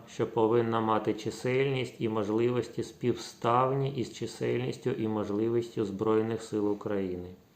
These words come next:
та яка акцентовано займатиметься військово-інженерними роботами, створенням систем опорних пунктів, укріплень та зміцню-,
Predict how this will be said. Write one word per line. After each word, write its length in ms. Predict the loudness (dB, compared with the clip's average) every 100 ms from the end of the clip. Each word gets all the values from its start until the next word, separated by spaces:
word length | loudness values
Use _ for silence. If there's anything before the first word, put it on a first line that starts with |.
| -20 -20 -20 -20 -18 -18 -20 -2
та 120 | 4
яка 360 | 6 6 6 6
акцентовано 800 | 4 2 2 4 4 4 4 2
займатиметься 920 | 4 4 4 4 2 0 0 2 4
військово-інженерними 1400 | 4 2 2 4 6 6 4 2 2 0 0 0 2 2
роботами, 800 | 0 2 0 2 -2 -2 -6 -10
створенням 720 | -10 0 2 4 4 0 -4
систем 600 | -4 -6 -4 2 2 2
опорних 520 | -2 2 2 4 0 -4
пунктів, 560 | -2 -2 0 -2 -2 -2
укріплень 680 | 0 2 2 2 0 0 -4 -2
та 140 | -2
зміцню-, 580 | 0 -2 -2 -2 -2